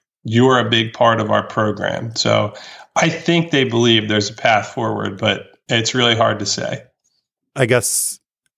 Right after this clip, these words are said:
Speaker 2: it's obvious to say this, but it just seems like they don't really know what to do because nobody would know what to do in this situation because it's just not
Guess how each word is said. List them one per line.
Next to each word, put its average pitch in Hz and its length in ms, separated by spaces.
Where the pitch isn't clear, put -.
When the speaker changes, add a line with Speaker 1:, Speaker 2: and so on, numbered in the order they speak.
Speaker 2:
it's - 180
obvious 113 440
to 107 100
say 107 260
this, 143 320
but 101 500
it - 80
just 117 200
seems 110 380
like 104 260
they 98 220
don't 95 260
really 95 300
know 92 260
what 90 360
to 110 100
do 95 280
because 110 280
nobody 95 360
would 135 140
know 139 160
what 135 140
to 139 80
do 147 160
in 151 100
this 151 180
situation 156 640
because 123 220
it's 101 180
just - 340
not 95 340